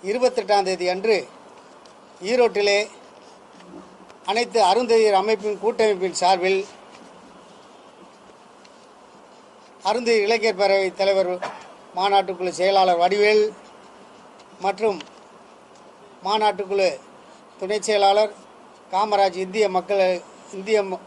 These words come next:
அகில இந்திய மக்கள் கட்சி மற்றும் தமிழ்நாடு அந்திய சங்கம், ஜெயஜிராம் ஜனநாயக மக்கள் இயக்கம்,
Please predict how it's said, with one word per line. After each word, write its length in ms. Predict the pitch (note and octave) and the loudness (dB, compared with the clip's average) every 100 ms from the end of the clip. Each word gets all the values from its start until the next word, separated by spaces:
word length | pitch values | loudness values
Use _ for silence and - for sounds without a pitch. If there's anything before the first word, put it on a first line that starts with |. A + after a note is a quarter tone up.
| - - - - | -20 -20 -14 -8
அகில 240 | G#3 A#3 | -2 -2
இந்திய 260 | G#3+ G3 F#3+ | 0 -2 -2
மக்கள் 360 | F#3 F#3 G3 D3 - - | -2 -4 -4 -6 -12 -12
கட்சி 320 | - F#3 - G#3+ G#3+ - - - - - - - - - | -8 -6 -6 -6 -8 -18 -20 -20 -20 -20 -20 -20 -20 -10
மற்றும் 320 | G3 G3 A3 | -6 -4 -2
தமிழ்நாடு 360 | F#3+ G3 A3 G#3 | -2 2 2 2
அந்திய 260 | F#3 G3+ F#3+ | 2 0 -2
சங்கம், 380 | F#3 F#3 G3+ G#3 - - - - - - - - E3 | -2 0 0 0 -12 -20 -16 -16 -16 -20 -20 -20 -6
ஜெயஜிராம் 560 | G3 A3+ A3 G#3 F#3 | -2 0 2 2 2
ஜனநாயக 320 | F#3+ F#3+ G3 F3+ | 0 0 -2 -2
மக்கள் 300 | F3+ G3+ F#3+ | -2 0 0
இயக்கம், 320 | F3+ G3+ | 0 0